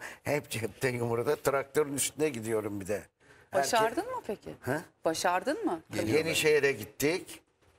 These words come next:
Speaker 1: Akrabalarda yemek yedik. Araba işte iki saat sonra kalkacak. Eşyaları babamla yükledik. Gene orada garajda eşya yüklendi. Onu taşıdık, bunu taşıdık. Yemek yedik. Çıktık, hadi bakalım gidiyoruz. Sağ, ilk önce ben çıktım, giydim ayakkabıları, tak sokağa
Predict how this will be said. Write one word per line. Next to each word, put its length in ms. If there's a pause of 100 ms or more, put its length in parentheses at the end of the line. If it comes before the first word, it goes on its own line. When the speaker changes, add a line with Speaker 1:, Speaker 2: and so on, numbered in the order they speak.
Speaker 1:
Akrabalarda 760
yemek 420
yedik. 300
Araba 340
işte 340
iki 180
saat 280
sonra 300
kalkacak. 540
Eşyaları 600
babamla 400
yükledik. 560 (380)
Gene 200
orada 300
garajda 500
eşya 360
yüklendi. 500
Onu 260
taşıdık, 500
bunu 160
taşıdık. 500 (500)
Yemek 420
yedik. 500 (880)
Çıktık, 480
hadi 220
bakalım 460
gidiyoruz. 340
Sağ, 260
ilk 300
önce 280
ben 180
çıktım, 440
giydim 360
ayakkabıları, 720
tak 340
sokağa 320